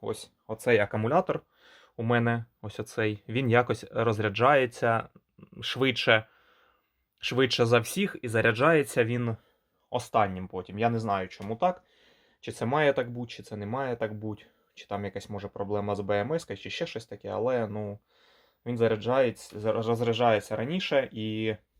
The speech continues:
це судячи по цим, по цьому індикатору. І заряджається він теж там десь останній. Особливо, якщо просадка йде там уже до бли-, ближче до тридцяти відсотків іде, то там взагалі його,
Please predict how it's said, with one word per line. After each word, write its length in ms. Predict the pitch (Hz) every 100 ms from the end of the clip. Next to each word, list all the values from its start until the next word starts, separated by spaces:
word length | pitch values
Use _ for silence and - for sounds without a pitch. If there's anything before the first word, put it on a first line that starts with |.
| _ _ _ _
це 140 | -
судячи 500 | 107 - 127 117 -
по 240 | 113 113 110
цим, 300 | - 107 95 - -
по 160 | - 104
цьому 420 | - 110 101 101 - _ _ _ _
індикатору. 640 | 107 107 110 107 98 104 101 _ _ _ - - - _ - -
І 320 | - 123 123 120
заряджається 600 | 117 120 131 151 139 117
він 140 | 110
теж 180 | 110 98
там 200 | 98 98
десь 300 | 98 - - _ -
останній. 540 | 110 - 101 98 101 - _ -
Особливо, 460 | 113 117 123 147 123
якщо 260 | 110 -
просадка 460 | - 110 131 131 110
йде 260 | 104 110
там 320 | 110 101 95 98
уже 280 | 101 101
до 260 | 95 104 98
бли-, 260 | 98 113 110
ближче 360 | 117 120 -
до 100 | 104
тридцяти 380 | 104 110 110 113
відсотків 520 | 107 - 98 - -
іде, 180 | 107 151
то 280 | 151 98 98
там 160 | -
взагалі 320 | 98 98 101 98
його, 260 | - 101